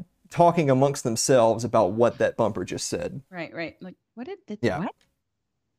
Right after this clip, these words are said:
Speaker 1: Uh, the first question comes from Jonathan Crancer, who writes, "Dear Alan and Sherry, do you have any Grey Poupon?"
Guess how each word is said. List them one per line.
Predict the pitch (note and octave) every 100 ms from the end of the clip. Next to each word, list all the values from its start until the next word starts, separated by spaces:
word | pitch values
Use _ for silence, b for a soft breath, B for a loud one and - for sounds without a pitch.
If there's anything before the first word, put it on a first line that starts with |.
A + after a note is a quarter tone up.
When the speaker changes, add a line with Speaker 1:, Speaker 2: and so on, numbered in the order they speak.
| _ _ -
Speaker 1:
Uh, | F3+ F#3+ G3
the | G3
first | C#4+ D4
question | A3+ F#3 - D3
comes | F3+ F3
from | - E3 D3+
Jonathan | D#3+ G#3 A3+ G3
Crancer, | G#3 A#3+ A#3
who | C#3
writes, | D3+ D3 C#3+
"Dear | F#3+
Alan | F3+ F3 E3+
and | E3
Sherry, | G#3 F#3 G#2+
do | A2
you | D#3
have | F3 F#3
any | F3 D3
Grey | C3+ C#3
Poupon?" | C#3+ C#3 D3+ D3 -